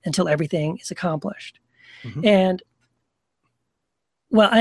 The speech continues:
Speaker 1: and I'll be honest, I mean, most of my life growing up, I read that, and I would summarize that statement as Jesus saying, The Old Testament is absolutely the Word of God,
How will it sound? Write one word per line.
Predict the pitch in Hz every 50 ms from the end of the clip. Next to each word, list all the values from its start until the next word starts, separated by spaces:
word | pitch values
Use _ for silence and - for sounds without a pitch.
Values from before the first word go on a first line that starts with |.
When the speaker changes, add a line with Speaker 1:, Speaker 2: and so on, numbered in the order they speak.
| 220
Speaker 1:
and | 240 220 226
I'll | 233
be | 208 254 320
honest, | 302 185 160 156
I | 208
mean, | 190 185 180 175 170
most | 185 202 202 196 -
of | 185
my | 170 175 190 202 226
life | 220 202 208 175 170 160 175 202 - - -
growing | - 196 170 165 160 147 147
up, | 147 156 170 _ _ _ _ _ _ _ _ _ _ _ _ _ _ _ _ -
I | - 185 180 202 226
read | 196 175 170 170 170 147
that, | 135 127 131 135 - - _ _ _ _ _ _ _ _ _ _ _ _
and | - 208 170 160 160 160 - _ _ _ _ _ - -
I | 175 190
would | 185 196 185 -
summarize | - - - - 208 240 254 240 190 160 147 143 147 160 -
that | - 170 165 -
statement | - - - 175 170 180 170 175 190 -
as | 185 170 156
Jesus | 147 147 170 160 160 156 190 214 -
saying, | - - - 180 156 139 147 170 214 247 - _ _ _ _ _ _ _ _ _ _ _ _ _ _ _ _ _ _ _ _
The | - 175 185 185 -
Old | 214 196 196 247 247
Testament | - 196 180 - - 214 196 202 214 240 _ -
is | 180 147 - - -
absolutely | 214 185 214 208 - - 202 208 214 202 196 190 185 190 226 - _ _ _ _ _ _ _ _ _ _ _
the | - 175
Word | 165 185 208
of | 220 190
God, | 208 190 180 175 175 175 175